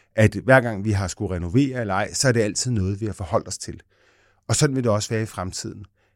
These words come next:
Vi kan ikke undgå skimmelsvamp. Det er i samfundet. Det er, når man slår græs. Det er, når man går tur.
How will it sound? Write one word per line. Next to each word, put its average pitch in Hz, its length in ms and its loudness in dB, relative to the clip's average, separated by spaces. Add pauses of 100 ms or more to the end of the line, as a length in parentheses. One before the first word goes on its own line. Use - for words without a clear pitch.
(160)
Vi 123 100 6
kan 135 340 0
ikke 117 280 -8
undgå 127 360 2
skimmelsvamp. 113 640 -10 (200)
Det 117 220 4
er 98 80 4
i 120 80 4
samfundet. 107 640 -6 (380)
Det 107 140 6
er, 104 100 4
når 123 80 2
man 113 120 -2
slår 107 140 -8
græs. 107 460 -4 (200)
Det 110 120 6
er, 104 80 6
når 117 100 4
man 107 120 -2
går 87 120 -8
tur. 104 400 -6